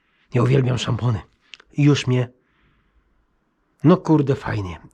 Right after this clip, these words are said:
Inne niż wszystko. Takiego szamponu jeszcze nie wąchałem. Tu tak bardziej w cytrusy idzie, naprawdę. Mm.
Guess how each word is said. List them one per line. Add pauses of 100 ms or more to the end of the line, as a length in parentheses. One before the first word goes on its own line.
Inne
niż
wszystko. (1300)
Takiego
szamponu
jeszcze
nie
wąchałem. (400)
Tu
tak (360)
bardziej
w
cytrusy
idzie,
naprawdę. (1120)
Mm.